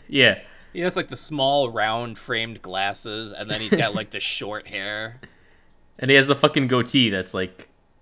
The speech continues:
Speaker 1: just under the chin and nowhere else.
Speaker 2: Right, right. <laughs>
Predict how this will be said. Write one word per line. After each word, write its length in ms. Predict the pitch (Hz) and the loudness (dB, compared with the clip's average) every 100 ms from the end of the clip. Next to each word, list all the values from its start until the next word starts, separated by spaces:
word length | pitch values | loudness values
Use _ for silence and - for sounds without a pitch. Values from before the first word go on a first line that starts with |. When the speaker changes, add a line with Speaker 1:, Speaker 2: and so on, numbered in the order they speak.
| _ _ _ _ _ | _ _ _ _ _
Speaker 1:
just 320 | - 117 - 127 | 0 0 0 -2
under 260 | 123 135 | 2 4
the 100 | 135 | 4
chin 300 | 131 151 151 | 6 6 6
and 200 | - 104 | -2 -4
nowhere 240 | 104 120 120 | 0 4 6
else. 320 | 131 143 - - - | 4 0 -14 -20 -16
Speaker 2:
Right, 400 | 156 151 131 87 85 | -6 0 0 -2 -6
right. 380 | 113 107 92 143 | -6 -6 -6 -8
<laughs> 260 | 123 156 | -6 -8